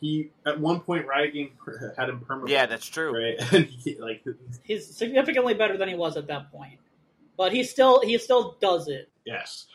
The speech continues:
Speaker 1: Um, I think, like, he's, I think he's on the border a lot of time, but I think he's so popular that, like, um, you know, whatever. But I, what I'm trying to say is that, like, just be,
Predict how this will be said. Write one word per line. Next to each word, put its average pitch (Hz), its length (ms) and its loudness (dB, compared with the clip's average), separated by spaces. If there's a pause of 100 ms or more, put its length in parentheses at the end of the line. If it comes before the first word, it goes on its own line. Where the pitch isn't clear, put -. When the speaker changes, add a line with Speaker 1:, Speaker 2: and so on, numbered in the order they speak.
(340)
Speaker 1:
Um, 120 320 4
I 143 80 2
think, 190 300 2 (160)
like, 143 260 0
he's, 131 580 -12 (300)
I 143 100 -2
think 180 120 0
he's 160 120 2
on 143 140 2
the 123 80 -10
border 113 340 -4
a 101 80 -10
lot 98 140 -6
of 101 100 -10
time, 107 140 -10
but 107 100 -12
I 113 60 -10
think 139 140 -2
he's 127 140 -8
so 127 140 2
popular 110 500 0
that, 101 240 -8
like, 104 360 -10 (640)
um, - 640 -4 (240)
you 104 100 -8
know, 90 200 -8 (720)
whatever. - 480 -6 (340)
But 117 300 2
I, 131 120 2
what 147 160 8
I'm 147 120 6
trying 170 420 0
to 156 60 -4
say 131 160 -2
is 123 140 -6
that, 113 200 -8
like, 107 260 -10
just 143 200 -12
be, 170 180 -8